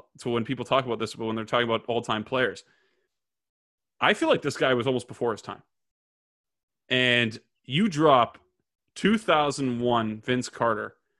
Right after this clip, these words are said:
into twenty twenty, this guy is, like, all N B A. Put it in, put it in stone. This guy's getting on the all, uh, in all N B A. And w-, we brought it up already that he was, there were three shooting guards,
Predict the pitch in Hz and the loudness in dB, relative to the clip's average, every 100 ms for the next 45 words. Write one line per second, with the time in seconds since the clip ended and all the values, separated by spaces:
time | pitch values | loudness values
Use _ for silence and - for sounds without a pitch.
0 | _ _ _ 135 123 - 143 131 - 113 | _ _ _ -6 -4 -2 0 0 -2 -6
1 | 123 185 _ _ _ _ _ _ _ _ | -6 -8 _ _ _ _ _ _ _ _
2 | _ 123 - 139 113 104 - - _ - | _ -6 0 2 2 -2 -6 -18 _ -12
3 | 110 101 - 127 123 120 113 113 107 107 | -12 -6 4 6 6 4 0 0 -2 -6
4 | - _ _ _ _ _ _ - - 135 | -12 _ _ _ _ _ _ -4 2 4
5 | 120 107 _ - 165 156 123 - 135 127 | 4 -2 _ 2 4 4 2 0 0 2
6 | 117 110 107 113 107 110 110 110 107 110 | 0 -4 -4 -2 -2 -2 -4 -6 -8 -6
7 | 113 104 117 - 127 117 113 113 110 123 | -4 -4 -6 -4 -2 0 0 -2 0 2
8 | 113 110 107 - - - - 135 139 139 | 2 0 -2 -12 -20 -14 -4 -2 2 4
9 | 165 170 156 151 131 139 110 110 113 139 | 6 6 6 6 6 6 4 0 0 2
10 | 135 123 113 - _ _ _ _ _ _ | 4 4 2 -8 _ _ _ _ _ _
11 | _ _ _ - 135 143 139 - 139 156 | _ _ _ -6 4 6 6 2 2 4
12 | 170 160 151 - - 151 135 113 104 - | 4 0 -4 -14 -2 0 2 0 0 -6